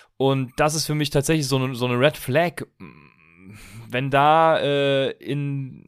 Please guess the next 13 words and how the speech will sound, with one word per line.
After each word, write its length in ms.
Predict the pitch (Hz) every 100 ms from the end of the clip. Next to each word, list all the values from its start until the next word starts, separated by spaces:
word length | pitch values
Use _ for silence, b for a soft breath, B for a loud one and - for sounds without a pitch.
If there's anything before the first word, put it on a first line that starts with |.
| -
einer 340 | 135 139 139
Skill-Position, 800 | 131 160 202 - 156 139 - 151
sag 180 | 147 156
ich 100 | 131
mal, 140 | 139
der 140 | 135 135
O-Line, 500 | 165 147 139 131 127
äh, 300 | 120 127 127
tatsächlich 380 | 123 120 135 127
ein 100 | 120
Backup 300 | - 135 113
ran 140 | 113
muss, 220 | 127 131